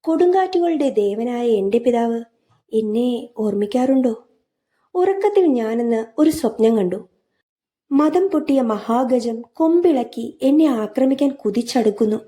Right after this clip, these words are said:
മരത്തിൽ കയറി രക്ഷപ്പെടാൻ നോക്കുമ്പോൾ വെൺമഴു വേന്തിയ ഒരു കാവൽക്കാരൻ വഴിമുടക്കി മുമ്പിൽ നിൽക്കുന്നു. ഞെട്ടിയുണർന്നപ്പോൾ അടുത്തിരുവശത്തുമായി ജ്യേഷ്ഠനും അർജുനനും ഉറങ്ങുന്നു.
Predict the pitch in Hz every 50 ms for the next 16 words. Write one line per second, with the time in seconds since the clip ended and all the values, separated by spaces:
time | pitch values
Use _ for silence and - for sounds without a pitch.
0 | _ _ _ _ _ _ _ _ _ _ - 330 349 359 349 370 - 440 415 403
1 | 392 370 359 359 349 311 254 226 - - - 262 285 277 311 311 302 294 285 277
2 | 285 277 254 262 262 254 254 262 - _ _ _ _ _ 240 240 277 302 311 349
3 | 359 359 349 320 320 302 285 277 254 262 247 262 262 262 254 240 233 240 233 240
4 | 233 214 202 202 214 226 233 - 240 233 226 220 214 220 - _ - 202 220 220
5 | 226 262 269 277 254 254 240 - 247 220 214 202 202 196 240 247 233 220 202 196
6 | - 208 202 202 196 - _ _ _ _ _ _ _ _ _ _ _ _ - 220
7 | 208 208 - - - 302 285 254 262 254 254 262 254 254 247 233 233 233 - _
8 | _ _ _ - 349 370 370 392 392 339 277 247 254 262 277 262 - 277 269 262
9 | 247 240 226 220 214 220 - - 202 196 233 226 226 226 - - 269 285 285 247
10 | 214 196 196 226 233 240 233 240 233 208 190 185 190 202 202 202 202 233